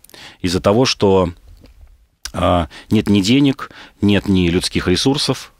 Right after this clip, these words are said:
э, скажем так, человеческого того потенциала, который мог бы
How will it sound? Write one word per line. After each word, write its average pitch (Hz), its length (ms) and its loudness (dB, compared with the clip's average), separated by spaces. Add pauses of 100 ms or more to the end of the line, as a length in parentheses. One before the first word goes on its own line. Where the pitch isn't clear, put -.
э, 82 120 -8
скажем 90 300 -2
так, 85 160 -2
человеческого 90 580 0
того 78 240 0
потенциала, 76 560 -4
который - 320 -4
мог 78 220 -2
бы 73 160 -6